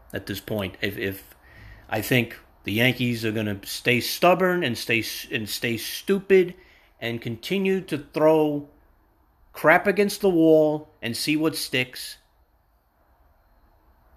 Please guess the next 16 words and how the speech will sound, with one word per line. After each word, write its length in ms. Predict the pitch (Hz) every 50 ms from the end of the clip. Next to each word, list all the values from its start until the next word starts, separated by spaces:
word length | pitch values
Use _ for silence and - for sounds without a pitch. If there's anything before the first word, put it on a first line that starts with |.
| _ _ _ _ _ _ _ _ _ _ _ _ - - - -
And 180 | - 104 113 117
then 200 | 120 120 117 117
that's 260 | 113 110 107 - 117
it. 200 | 101 90 - - - _ _ _ _ _ _ _ _ _ _ _ _ _ _ _ _ _ _ _ _ _ _ _ _ _ _ _ _ _ _ _ _ _ _ _ _ _ _ _ _ - _ _ _ _ _ _ _ _ _ _ -
But 140 | - 131 123
you 80 | 156 202
go 160 | 233 240 226
around 300 | 220 208 208 202 185 180
this, 260 | 185 185 175 - -
you 120 | 147 147 151
go 160 | 180 196 190
around 260 | 180 180 180 175 175
this 160 | 180 175 175
team 320 | - - 175 175 180 180 180
right 160 | 175 175 170
now, 380 | 190 185 185 185 185 185 175